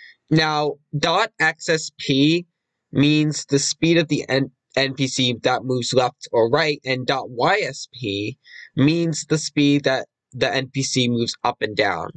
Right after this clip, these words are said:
In this case, we're gonna use X S P because the N P C is moving either left or right.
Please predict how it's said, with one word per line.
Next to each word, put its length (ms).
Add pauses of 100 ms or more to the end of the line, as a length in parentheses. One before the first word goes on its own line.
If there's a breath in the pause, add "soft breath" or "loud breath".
(520 soft breath)
In 160
this 240
case, 460
we're 140
gonna 160
use 300 (240)
X 400
S 300
P 380
because 500
the 160
N 160
P 160
C 220
is 100
moving 380
either 260
left 420
or 160
right. 400